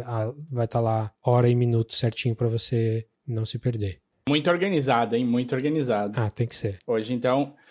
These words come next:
Speaker 2: sem dicas, sem nada, direto pro assunto principal, pro nosso prato cheio do dia, que é o Dave Fincher como diretor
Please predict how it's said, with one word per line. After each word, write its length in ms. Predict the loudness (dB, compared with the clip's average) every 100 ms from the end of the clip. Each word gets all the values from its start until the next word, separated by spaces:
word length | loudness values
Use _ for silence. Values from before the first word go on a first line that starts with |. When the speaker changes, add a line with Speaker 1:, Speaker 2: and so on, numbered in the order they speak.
| _
Speaker 2:
sem 380 | 2 4 4 4
dicas, 800 | 2 0 2 2 2 0 0 -6 _ _
sem 260 | 0 2 2
nada, 380 | 2 2 0
direto 600 | 0 0 4 4 4 0
pro 160 | -2 0
assunto 540 | 0 0 -2 -2 -4
principal, 680 | -8 -2 -2 2 2 2 2
pro 240 | -4 -6 -2
nosso 320 | -2 -2 -4
prato 400 | 0 2 0 -4
cheio 320 | -2 2 0
do 120 | 0
dia, 440 | -4 -2 2 0 -2 _ _ _ _
que 160 | 2 4
é 120 | 6
o 180 | 6 2
Dave 320 | 2 2 2
Fincher 640 | 0 0 0 2 2 0 -8 _ _ -2
como 300 | 0 0 -4
diretor 840 | 0 2 2 2 4 4 4